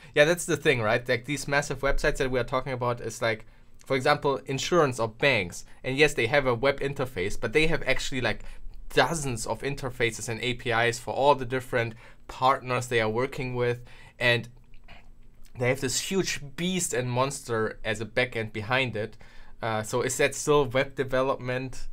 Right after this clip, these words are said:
at this point? You know, probably not. I don't know. It, it's all fluid anyway. You probably write, uh, Java in, in those places, and, and you never ever do a single H T T P request. Anyway, okay. Ah, crap. I need, I need that.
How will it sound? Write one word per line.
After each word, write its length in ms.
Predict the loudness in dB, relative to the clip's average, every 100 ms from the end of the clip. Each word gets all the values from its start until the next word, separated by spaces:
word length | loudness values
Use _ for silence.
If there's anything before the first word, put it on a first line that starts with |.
| -4
at 140 | -6 -4
this 160 | -6
point? 380 | -4 -2 -2 -2
You 80 | -2
know, 240 | -2 -4 -4
probably 420 | 0 0 0 -4
not. 320 | -2 0 0
I 80 | 0
don't 140 | -4 -4
know. 180 | -4
It, 240 | -4 -4 -8
it's 160 | -8
all 140 | -6 -6
fluid 420 | -8 -8 -8 -8
anyway. 360 | -10 -8 -10 -10 -16 -14 -14 -14 -16 -20 -20 -20 -20 -20 _
You 80 | -10
probably 400 | 2 4 4 2
write, 400 | 4 4 2 -4 -4
uh, 200 | 0 0
Java 480 | 0 0 2 2 0
in, 140 | -6 -10
in 160 | -4
those 240 | -2 -2 -4
places, 500 | -4 -4 -2 -6 -4
and, 220 | -6 -4
and 180 | -6 -6
you 140 | -4
never 300 | -2 0 2
ever 260 | 0 0 -4
do 160 | -4
a 80 | -6
single 320 | -6 -8 -6
H 240 | -6 -8 -10
T 60 |
T 80 | -12
P 180 | -8 -8
request. 560 | -8 -10 -10 -10 -16 -20 _ -20 -14 2
Anyway, 600 | 6 8 6 4 0 -2 -12 -20 _ -14 -8
okay. 240 | -4 -4
Ah, 160 | -4 -6
crap. 300 | -6 -10 -10
I 80 | -14 -16 -16
need, 100 | -16 -16 -14
I 80 | -12
need 180 | -8 -2
that. 220 | -2